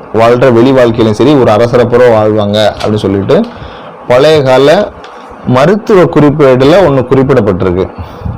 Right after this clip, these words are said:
நண்பர்களே, இதை நீங்க ட்ரை பண்ணி பாருங்க. நான் சொல்ல வேண்டிய விஷயத்த சிம்பிளா ஒரே ஒரு வரியில சொல்லிட்டேன். நண்பர்களே, இதுக்கு உண்டான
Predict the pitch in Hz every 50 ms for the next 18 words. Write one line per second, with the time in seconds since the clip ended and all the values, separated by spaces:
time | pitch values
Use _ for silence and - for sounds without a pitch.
0 | - - 117 120 120 113 123 143 170 175 147 123 117 135 156 185 185 - - 120
1 | 120 120 127 147 165 151 - - - - - - - - - - - - - -
2 | - - - - 127 139 156 151 151 - 135 113 101 107 95 95 95 95 101 120
3 | 151 180 180 185 - - - - - - - - - - - - - 131 131 139
4 | 135 131 127 127 - - 139 143 160 170 175 160 151 139 117 127 123 120 117 -
5 | 160 190 208 208 - - - - - - - - 170 180 170 - 170 156 110 -
6 | - - 120 120 139 147 151 147 127 110 107 107 104 117 110 - 104 92 85 -
7 | - - - - - - - - - - - - - - - - - - - -
8 | - - - - - - - - - - - - - - - - - 117 113 107
9 | 107 113 127 160 208 226 233 - - - - - - - - - - - - -
10 | - - - - - 127 127 131 117 - 135 135 143 143 160 170 175 175 170